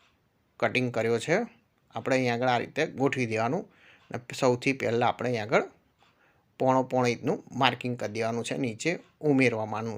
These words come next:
ઉમેરવાનું છે એટલા માટે આ રીતે અહીં આગળ બીજા, બીજે કંઈએ ઉમેરવા નથી, ખાલી નીચે આપણે પોણો ઇંચ ઉમેરી દેવાનું છે. આ રીતે કમ્પ્લીટ ઉમેરી દીધું.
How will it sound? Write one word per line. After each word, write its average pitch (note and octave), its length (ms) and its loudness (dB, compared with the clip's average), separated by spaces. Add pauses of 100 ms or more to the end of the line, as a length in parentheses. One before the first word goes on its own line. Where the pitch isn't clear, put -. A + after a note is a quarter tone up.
(160)
ઉમેરવાનું B2 580 -2
છે - 160 0 (240)
એટલા B2 220 0
માટે A2+ 260 0 (1200)
આ A#2 160 2
રીતે G#2+ 200 -6
અહીં G2 140 -6
આગળ C3 220 -4 (140)
બીજા, B2+ 280 0 (240)
બીજે B2 300 0
કંઈએ B2 240 0
ઉમેરવા B2 400 0
નથી, C3 360 -6 (200)
ખાલી B2 320 -2
નીચે A#2 240 -4
આપણે B2+ 240 0 (240)
પોણો B2+ 260 2 (100)
ઇંચ B2+ 100 -6 (100)
ઉમેરી B2+ 280 -4
દેવાનું G#2+ 360 -6
છે. D3 140 0 (1300)
આ A2 120 -4
રીતે G#2 200 -2 (320)
કમ્પ્લીટ A2+ 420 -10
ઉમેરી F3+ 240 4
દીધું. A#2 320 -6